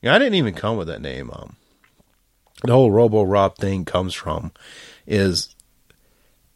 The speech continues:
for the longest time, I could never settle on, like, a screen name. So for years, I'd, like, just be constantly, one place I'd go by one name, another place I'd go by another name, yada, yada. And at one point, uh, this friend of mine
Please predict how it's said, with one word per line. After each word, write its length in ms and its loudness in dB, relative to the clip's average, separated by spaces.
for 200 2
the 60 6
longest 380 4
time, 180 4
I 80 4
could 120 -4
never 160 -2
settle 400 0
on, 320 -10
like, 360 -12
a 60 -6
screen 480 -4
name. 420 0
So 180 2
for 140 -2
years, 440 4
I'd, 180 4
like, 200 2
just 200 -4
be 120 -4
constantly, 560 0
one 260 0
place 260 4
I'd 140 2
go 140 4
by 180 4
one 300 -2
name, 400 0
another 240 0
place 260 0
I'd 140 2
go 120 0
by 200 4
another 340 0
name, 560 0
yada, 260 4
yada. 520 0
And 140 2
at 160 0
one 240 4
point, 360 2
uh, 180 6
this 180 0
friend 320 4
of 60 4
mine 400 0